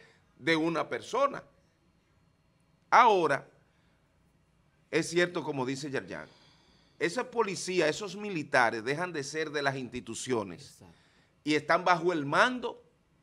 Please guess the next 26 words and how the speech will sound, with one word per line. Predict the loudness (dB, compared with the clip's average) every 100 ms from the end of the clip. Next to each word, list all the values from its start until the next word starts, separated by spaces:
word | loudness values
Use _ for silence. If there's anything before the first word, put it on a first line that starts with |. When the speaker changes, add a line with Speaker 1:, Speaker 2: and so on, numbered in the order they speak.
| _ _ -4
Speaker 1:
de | 2
la | 2
Junta | 2 -4 -2 -4
Central | -4 0 0 2
Electoral. | -2 -8 -8 -8 -8 -12 _ _ _ _ _ _ _ _ -20 -20 _ _ _ -10
Hay | -8
un, | -8 -10 -10
Speaker 2:
Israel. | -12 -14 -16 -16
Speaker 1:
un | -10
programa | -8 -4 -4 -4 -10
ahí. | -14 _ _ _ _ _ _ _ _ _ _ _ _ _ _ _ _ _ _ _ _ _ _
Y | -2
están | 2 2
bajo | 2 2 0
el | 0
mando | 0 0 0
de | -2
la | -2
Junta | -4 -6 -6
Central | -6 -10 -2 -2
Electoral. | -2 -8 -8 -12 -12 -12 _ _ _ _ _ _ _ _ _ _ _ _ _ _ _
No | -4 0
puede | 4 6 6 2 -6 _
el | -6 -6
Poder | -4 -2 4 8
Ejecutivo | 8 6 0 -2 -2 -2